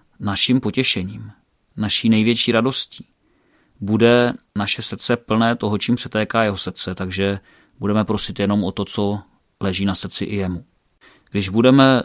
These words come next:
zůstávat v něm, bude jeho slovo zůstávat v nás, budeme ho znát. A to, že ho budeme znát, se pozná právě podle toho, že se budeme těšit v něm, a ne podle toho, co dostaneme. Žalm devadesát čtyři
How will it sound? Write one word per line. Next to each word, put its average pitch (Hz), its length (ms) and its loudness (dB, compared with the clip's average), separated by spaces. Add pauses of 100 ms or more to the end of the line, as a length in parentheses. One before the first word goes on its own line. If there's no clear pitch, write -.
zůstávat 117 600 2
v 110 100 -4
něm, 98 420 -2 (300)
bude 101 320 -2
jeho 101 220 0
slovo 113 260 0
zůstávat 104 520 -2
v 101 40 -4
nás, 90 480 -4 (800)
budeme 95 260 0
ho 101 140 2
znát. 90 340 -2 (1000)
A 101 100 -2
to, 170 220 6
že 135 140 4
ho 113 140 4
budeme 120 300 4
znát, 107 260 2
se 110 140 -2
pozná 110 400 2
právě 110 340 4
podle 120 260 4
toho, 123 180 0
že 110 100 -2
se - 160 2
budeme 120 300 4
těšit 120 300 2
v 117 80 2
něm, 110 420 2 (880)
a 98 120 0
ne 104 180 4
podle 107 260 -2
toho, 104 240 -2
co 110 120 -2
dostaneme. 98 560 -4 (1700)
Žalm 110 220 2
devadesát 120 440 2
čtyři 104 320 -6